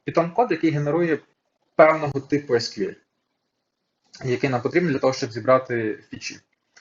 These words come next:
Е, також, оскільки це Python-код, в нього є якісь свої абстракції, тобто ми досить просто змогли інтегрувати туди автоматичне тестування, моніторинг,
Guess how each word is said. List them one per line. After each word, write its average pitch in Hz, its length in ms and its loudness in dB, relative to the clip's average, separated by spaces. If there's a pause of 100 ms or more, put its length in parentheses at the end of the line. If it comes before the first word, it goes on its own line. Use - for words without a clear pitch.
(460)
Е, 117 380 0 (100)
також, 208 240 4
оскільки - 320 -8
це - 120 -14
Python-код, 165 600 2
в 143 240 0
нього 139 200 -6
є 127 100 -2
якісь 123 220 -8
свої 131 240 -2
абстракції, 180 680 -2 (440)
тобто 135 600 0 (100)
ми 143 440 -4
досить 139 380 0
просто 139 320 2
змогли 127 320 -4
інтегрувати 123 460 -4
туди 117 260 -2
автоматичне 123 560 -4
тестування, 160 640 -4 (320)
моніторинг, 143 720 2